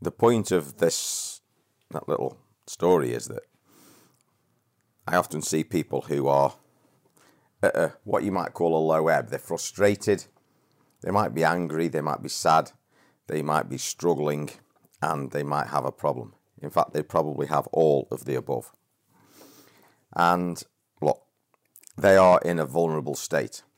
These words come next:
And what I want to say is,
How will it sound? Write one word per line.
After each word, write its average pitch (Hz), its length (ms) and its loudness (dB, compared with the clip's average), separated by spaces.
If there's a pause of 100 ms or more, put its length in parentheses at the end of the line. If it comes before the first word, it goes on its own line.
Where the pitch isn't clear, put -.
(1160)
And 87 460 0 (2750)
what 95 220 6
I 110 60 8
want 104 220 4
to 90 100 -8
say 92 300 2
is, 57 280 -6